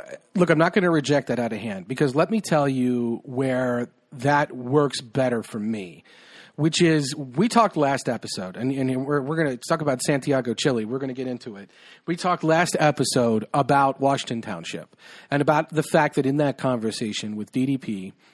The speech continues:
and with Minister Zhang, with White Rose, uh, in, in his closet and around his mansion in Beijing, that she said she's from Teaneck, New Jersey. And we speculated that Washington Township,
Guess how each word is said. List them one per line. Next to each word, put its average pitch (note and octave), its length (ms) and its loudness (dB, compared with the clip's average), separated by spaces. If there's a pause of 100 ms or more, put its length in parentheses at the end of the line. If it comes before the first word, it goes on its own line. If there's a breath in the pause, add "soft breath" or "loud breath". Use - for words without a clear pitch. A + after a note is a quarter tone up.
(140 loud breath)
and B2+ 240 0
with C3 340 0
Minister B2+ 380 -2
Zhang, G#2+ 300 -4
with G#2 120 -12
White A#2 240 -4
Rose, G#2 380 -6
uh, A#2 160 -10
in, A#2 340 -8
in A#2+ 240 -6
his A#2 180 -8
closet B2+ 520 -2
and A#2+ 120 -2
around B2 440 -2 (260 loud breath)
his C3 220 -2
mansion C3 500 -2
in B2+ 260 -4
Beijing, A2+ 600 -4 (480 loud breath)
that C#3+ 500 0 (280 soft breath)
she - 480 0
said E3 400 2
she's D3 220 0
from C#3 140 -2
Teaneck, D#3 500 0
New B2 140 -2
Jersey. G2 560 -12
And B2+ 180 -4
we C3+ 100 2
speculated C3+ 680 2
that A#2+ 120 0
Washington B2+ 440 0
Township, A#2 520 -2